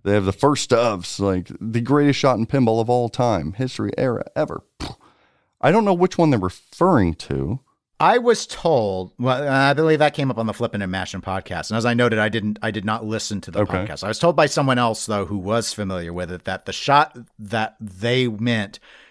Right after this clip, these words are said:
Speaker 2: is that spiral staircase
Speaker 1: Okay.
Speaker 2: shot
Speaker 1: The
Speaker 2: by the
Speaker 1: spiral where it
Speaker 2: hamster,
Speaker 1: goes
Speaker 2: between the
Speaker 1: up
Speaker 2: hamster
Speaker 1: the
Speaker 2: wheel and the camera.
Speaker 1: And that is a first, I think, where it goes up a spiral rather
Speaker 2: Or the,
Speaker 1: than
Speaker 2: that's
Speaker 1: down.
Speaker 2: an incline?
Speaker 1: Mm-hmm.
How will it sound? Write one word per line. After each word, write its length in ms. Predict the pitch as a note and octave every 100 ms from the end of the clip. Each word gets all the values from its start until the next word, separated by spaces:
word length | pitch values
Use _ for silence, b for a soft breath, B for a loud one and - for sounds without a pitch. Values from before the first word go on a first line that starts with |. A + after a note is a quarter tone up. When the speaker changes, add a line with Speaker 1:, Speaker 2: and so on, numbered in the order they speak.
| b
Speaker 2:
is 220 | C#3+ A#2
that 240 | G2 G2+ -
spiral 520 | - - B2+ C3 A2+
staircase 520 | - B2+ A#2 A2+ G#2
Speaker 1:
Okay. 160 | A#2+ C3
Speaker 2:
shot 420 | - - - - - _
Speaker 1:
The 80 | - - -
Speaker 2:
by 220 | A2 A2
the 40 | G2+
Speaker 1:
spiral 40 |
where 100 | F#2+
it 40 | F2
Speaker 2:
hamster, 220 | A2 A2
Speaker 1:
goes 100 | A2+
Speaker 2:
between 160 | G#2 D3
the 60 | C3+
Speaker 1:
up 80 | C#3+
Speaker 2:
hamster 200 | C#3 G2
Speaker 1:
the 60 | B2
Speaker 2:
wheel 260 | B2 A#2+ A2+
and 140 | G2
the 120 | F#2+
camera. 440 | - G2 E2 C#2 - -
Speaker 1:
And 120 | F#3
that 100 | C#4+
is 120 | D#4 A#3+
a 80 |
first, 340 | - A#2+ A#2 -
I 60 | F2
think, 460 | - F3 A2 - - -
where 180 | G#2
it 80 | F#2
goes 300 | G2 G2+ F#2 - -
up 200 | B2+ G#2
a 40 |
spiral 720 | - - F#2+ F2+ D#2+ E2+ - _ _
rather 180 | F#2+ F#2+
Speaker 2:
Or 100 | A#2+
the, 80 | A2+
Speaker 1:
than 80 | A2
Speaker 2:
that's 220 | A2+ D#2+
Speaker 1:
down. 100 | A#2+
Speaker 2:
an 60 | A#2
incline? 580 | B2 C3 C3 C3 C#3+ C#3
Speaker 1:
Mm-hmm. 460 | G2+ E2 G2+ G2+